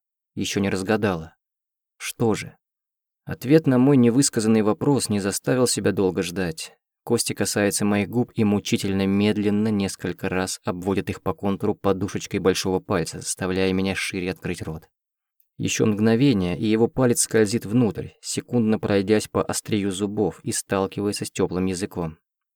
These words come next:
Все это Костя проделывает, внимательно вглядываясь в мои глаза и наблюдая за реакцией.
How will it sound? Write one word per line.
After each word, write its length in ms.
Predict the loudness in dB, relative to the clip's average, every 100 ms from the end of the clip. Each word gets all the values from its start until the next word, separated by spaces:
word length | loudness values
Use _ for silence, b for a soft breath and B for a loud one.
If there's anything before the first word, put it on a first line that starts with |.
| _
Все 140 | 0
это 120 | 2
Костя 280 | 0 0 -2
проделывает, 640 | -2 -2 2 2 2 0
внимательно 680 | 0 0 2 2 0 0 0
вглядываясь 800 | -2 -2 0 2 2 2 0 0
в 40 | 0
мои 200 | 2 2
глаза 460 | 0 0 0 -2
и 140 | -2 -2
наблюдая 480 | -2 -2 0 0
за 120 | 0 0
реакцией. 560 | -2 -4 -8 -12 -16